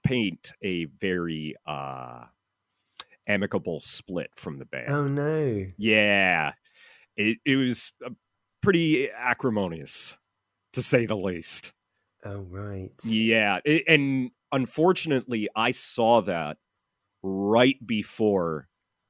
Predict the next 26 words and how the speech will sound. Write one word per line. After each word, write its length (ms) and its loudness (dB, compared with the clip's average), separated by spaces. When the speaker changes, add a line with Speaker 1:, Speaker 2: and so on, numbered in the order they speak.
Speaker 1:
I 100 2
did 200 -2
the 80 -4
review 500 -4
for 220 -8
the 100 -14
Bad 280 -2
Bad 200 -4
Not 240 -8
Good 160 -6
album, 380 -8
and 80 -14
I 40 -14
was 200 -16
like, 120 -18
"Ooh, 380 -6
it's 100 -20
kinda, 420 -6
this 160 -8
kinda 400 -6
poisons 440 -6
the 60 -14
well 260 -6
a 140 -10
little 220 -16
bit." 240 -12